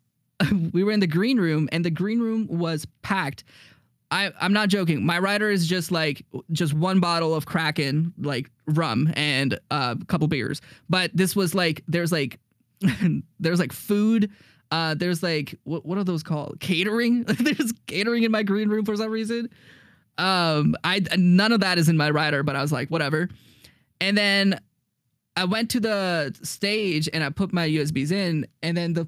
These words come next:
first song I played, these guys put a confetti out. And then the second song I played, The Drop,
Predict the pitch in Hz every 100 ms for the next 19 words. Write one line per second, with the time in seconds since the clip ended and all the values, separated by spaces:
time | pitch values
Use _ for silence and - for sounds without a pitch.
0 | - - 254 269 254 240 190 165 220 226
1 | 175 160 - - 190 190 185 - _ -
2 | 165 170 151 165 156 135 110 120 - _
3 | _ - 165 175 170 196 262 277 214 185
4 | 165 160 160 147 143 156 180 175 156